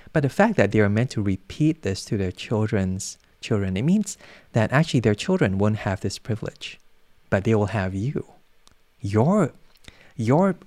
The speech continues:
privilege and your opportunity of hearing God speak audibly, it's a responsibility as well for you to pass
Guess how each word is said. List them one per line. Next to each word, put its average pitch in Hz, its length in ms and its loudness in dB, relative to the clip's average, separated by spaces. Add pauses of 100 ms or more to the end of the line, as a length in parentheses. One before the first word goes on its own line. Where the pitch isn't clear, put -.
(120)
privilege 165 880 2
and 92 400 -2
your 127 320 2 (400)
opportunity 123 680 -2
of 98 140 0
hearing 131 580 2
God 120 460 2
speak - 760 -2 (240)
audibly, 131 720 2 (600)
it's 143 160 4
a 135 40 6
responsibility 123 920 2
as 92 160 -2
well 64 380 -6 (260)
for 117 160 0
you 120 140 0
to 139 100 -4
pass - 580 -4